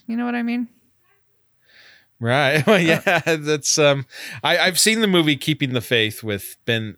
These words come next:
Speaker 2: uh, Ben Stiller and Edward Norton. So yeah, it's,
Speaker 1: Mm-hmm.
Speaker 2: it's, um, the, the, there, there is, there is, like, if you're a rabbi or,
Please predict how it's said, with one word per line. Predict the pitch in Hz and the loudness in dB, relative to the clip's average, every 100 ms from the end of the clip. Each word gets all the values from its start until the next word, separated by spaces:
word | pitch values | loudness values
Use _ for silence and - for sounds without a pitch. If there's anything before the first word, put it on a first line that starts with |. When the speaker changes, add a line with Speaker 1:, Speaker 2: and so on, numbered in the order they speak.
| - | -8
Speaker 2:
uh, | 95 92 92 90 87 | -6 -4 -4 -6 -8
Ben | - 110 | -6 -4
Stiller | 104 - 113 98 92 | -4 -4 -4 -4 -4
and | 87 85 82 80 _ | -4 -8 -12 -18 _
Edward | 98 98 92 | -10 -8 -8
Norton. | 90 65 82 82 | -8 -10 -14 -10
So | - 101 90 82 _ | -8 -6 -6 -10 _
yeah, | 92 110 98 76 | -8 -6 -4 -4
it's, | 196 196 | -4 -6
Speaker 1:
Mm-hmm. | 190 | -8
Speaker 2:
it's, | 196 - | -10 -8
um, | 95 85 82 - _ _ _ - _ _ _ - | -6 -6 -8 -18 _ _ _ -20 _ _ _ -10
the, | 98 90 | -8 -8
the, | 95 95 | -8 -6
there, | 110 107 | -4 -2
there | 120 | 0
is, | 127 127 - | 0 -2 -2
there | 131 | 0
is, | 135 120 | 0 0
like, | 127 123 - _ _ _ _ _ _ | 0 0 -4 _ _ _ _ _ _
if | - 113 | -16 -6
you're | 127 131 127 | -2 0 0
a | 120 | 0
rabbi | 131 156 135 113 101 104 120 - _ _ | 0 2 2 2 2 0 -2 -10 _ _
or, | 104 104 104 104 101 98 95 | -10 -6 -2 -2 0 -2 -4